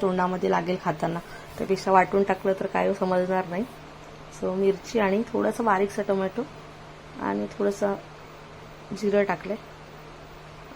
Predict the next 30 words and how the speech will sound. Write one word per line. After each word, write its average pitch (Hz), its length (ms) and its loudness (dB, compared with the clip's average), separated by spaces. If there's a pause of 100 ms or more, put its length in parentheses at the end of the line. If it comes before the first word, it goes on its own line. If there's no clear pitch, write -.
आणि 190 280 -6
त्याचं 196 200 0
मिश्रण 196 400 2
टाकलं 190 320 0
त्यामध्ये. 185 440 -2
आणि 185 180 2
आता 190 380 2 (340)
थोडीशी 196 320 2
हळद 202 300 4
आणि 202 120 4 (100)
थोडासाच 254 560 4
लाल 196 260 4
तिखट 196 280 0
टाकते, 202 240 0
कारण 190 240 2
की 202 140 0
मिरची 202 300 4
टाकलीच 202 380 4
आहे 180 100 8
आपण. 247 180 2 (1800)
आणि 190 640 -2
धने 208 140 4
पावडर 208 300 4
पण 220 160 0
टाकली 202 280 0
असते, 196 180 -2
पण 202 100 -2
माझ्याकडे 196 440 2
नाही 185 260 2
आहे. 220 80 2